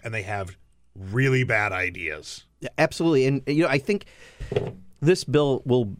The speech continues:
Speaker 2: really be, I think, probably the biggest one we've had out there. I mean, it's one thing for him to, you know, be the tweeter in chief and, you know, the fact they can't get things done. I mean, people don't care about process.
Speaker 1: Sure.
Speaker 2: But this is the most concrete example of what they really think about the American people, which is nothing.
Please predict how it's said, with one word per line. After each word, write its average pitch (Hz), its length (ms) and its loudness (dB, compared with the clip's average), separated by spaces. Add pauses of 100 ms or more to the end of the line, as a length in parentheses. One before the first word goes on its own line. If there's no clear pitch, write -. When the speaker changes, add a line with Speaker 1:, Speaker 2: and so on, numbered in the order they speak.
Speaker 2:
really 143 480 2
be, 113 280 2
I 113 40 4
think, 110 320 -2
probably 110 200 0
the 104 80 0
biggest 113 440 0
one 107 140 0
we've 101 120 -2
had 101 180 0
out 95 140 -2
there. 101 120 -2
I - 20 0
mean, 123 100 2
it's 123 120 -2
one 175 160 2
thing 135 200 2
for 123 100 -2
him 117 180 2
to, 110 160 2
you 110 120 -2
know, 107 60 0
be 107 140 -2
the 104 360 0
tweeter 107 380 -2
in 104 100 -4
chief 101 480 -6
and, 101 360 0
you 104 80 -2
know, 101 60 -4
the 98 80 -6
fact 104 220 -4
they 107 80 0
can't 107 280 -6
get 107 120 -6
things 107 280 -6
done. 104 360 -4
I - 20 -6
mean, 110 140 -4
people - 220 -8
don't 113 160 -2
care 117 120 -2
about 101 200 -4
process. 117 460 -2
Speaker 1:
Sure. 120 380 0 (340)
Speaker 2:
But 180 140 0
this 156 360 -2
is 135 140 0
the 131 100 2
most 127 300 0
concrete 139 600 -4
example 110 800 -4
of 104 200 0
what 110 260 2
they 113 160 4
really 120 400 2
think 113 240 -2
about 110 240 0
the 107 80 -2
American 98 380 -2
people, 95 320 -8
which 107 180 -6
is 101 180 -2
nothing. 98 460 -6